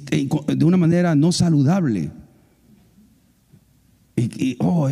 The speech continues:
eso calcome, hermano. El celo es el, es, eh, dicen algunos que es el des-, el temor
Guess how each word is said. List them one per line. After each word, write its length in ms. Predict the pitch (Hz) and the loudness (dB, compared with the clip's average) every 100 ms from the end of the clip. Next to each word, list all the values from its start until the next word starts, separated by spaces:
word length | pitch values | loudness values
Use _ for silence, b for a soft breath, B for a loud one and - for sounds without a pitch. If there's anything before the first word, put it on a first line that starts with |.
| - | 0
eso 380 | 143 165 185 143 | 0 0 -2 0
calcome, 640 | 147 127 - 180 226 170 | -2 -2 0 0 2 0
hermano. 400 | 131 151 175 113 B B | 0 0 -2 -4 B B
El 160 | 143 | -2
celo 540 | 127 165 202 202 165 - B | 0 0 0 0 -2 -6 B
es 200 | - 160 | -4 -2
el, 160 | 185 180 | -2 -2
es, 200 | - 170 | -2 -2
eh, 240 | 170 - 143 | -4 -4 -6
dicen 300 | 147 170 214 | -2 0 2
algunos 280 | 165 175 185 | 2 2 0
que 100 | 170 | 2
es 60 | 185 | 0
el 80 | 180 | 0
des-, 260 | 147 - - | -2 -4 -4
el 160 | 160 | -4
temor 520 | 160 143 139 208 262 | 0 0 2 2 0